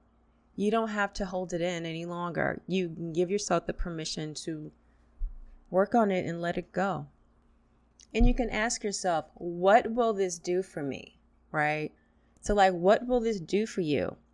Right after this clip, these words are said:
How will this benefit your life? And you can ask yourself these questions. You can write it down on your journal. "What will this do for me? How will this benefit my life? How will this feel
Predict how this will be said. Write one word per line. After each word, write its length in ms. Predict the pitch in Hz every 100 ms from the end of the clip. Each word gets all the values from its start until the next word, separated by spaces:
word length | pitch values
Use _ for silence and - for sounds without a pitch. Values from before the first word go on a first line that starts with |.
| _ _ _ _
How 360 | - 233 226 262
will 100 | 277
this 220 | 262 233
benefit 560 | 185 202 214 214 208 170
your 180 | 180
life? 400 | 160 160 180 - -
And 140 | 190 220
you 80 |
can 140 | 247 254
ask 280 | 214 220 -
yourself 340 | 208 - 190
these 180 | - 185
questions. 460 | - 180 180 175 165
You 80 | 170
can 180 | 180
write 200 | 165 165
it 120 | 185 170
down 480 | 175 202 170 156 - - - _ -
on 100 | 190
your 140 | 190
journal. 480 | 170 180 233 165 147 - _ _ _ _ _ -
"What 360 | 175 175 214
will 140 | 208 208
this 200 | 202 180
do 180 | 175 170
for 160 | -
me? 300 | 147 135 120 - _ _ _ _ _ _ _ _ -
How 240 | - 226 233
will 80 | 233
this 180 | 247
benefit 500 | 196 185 190 190 175
my 180 | - 156
life? 440 | 151 151 156 139 - _ _ _ _
How 300 | - 208 220
will 160 | 247 220
this 240 | 208 -
feel 640 | - 208 240 185 170 170